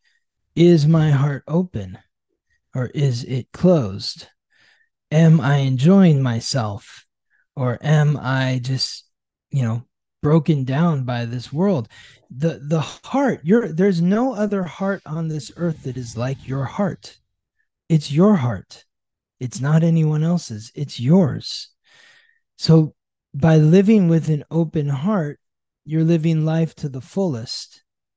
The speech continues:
And you are expressing something that can only be expressed through you,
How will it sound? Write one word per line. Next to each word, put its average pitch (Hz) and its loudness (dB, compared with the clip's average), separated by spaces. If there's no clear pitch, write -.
And 160 0
you 165 2
are 160 0
expressing 156 -4
something 165 0
that 147 -2
can 156 -4
only 170 0
be 151 -2
expressed - -10
through 131 -6
you, 135 -2